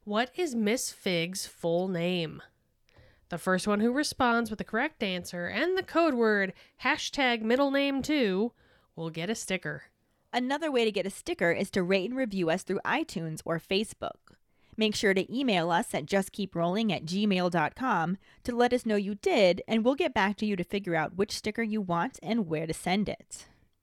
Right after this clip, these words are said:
Speaker 1: Don't forget to find us and follow us on Facebook at J K R Podcast and Twitter and Instagram at Just Keep Rolling.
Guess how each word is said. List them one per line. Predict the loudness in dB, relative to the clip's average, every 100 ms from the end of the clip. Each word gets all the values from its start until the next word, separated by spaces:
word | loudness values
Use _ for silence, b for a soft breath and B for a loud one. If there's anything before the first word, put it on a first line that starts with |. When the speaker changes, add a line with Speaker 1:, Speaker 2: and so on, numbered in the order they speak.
| _ -4
Speaker 1:
Don't | -4 -2
forget | 0 0 0 -4
to |
find | -4 -2 2 0
us | 0
and | -2 0
follow | 2 2 2
us | 0
on | -2 -2
Facebook | -2 -4 -4 -4 -6 -4
at | -4 -2
J | -4 -2
K | 0 2
R | 0
Podcast | 0 -2 -2 -4 -8 -8 -12 -18 -20 _
and | -4 -2
Twitter | 2 2 2
and | 0
Instagram | -2 -4 -4 -4 -2 -2 -4 -6
at | -6 -2
Just | -2 -2
Keep | -4 0
Rolling. | 2 2 0 -6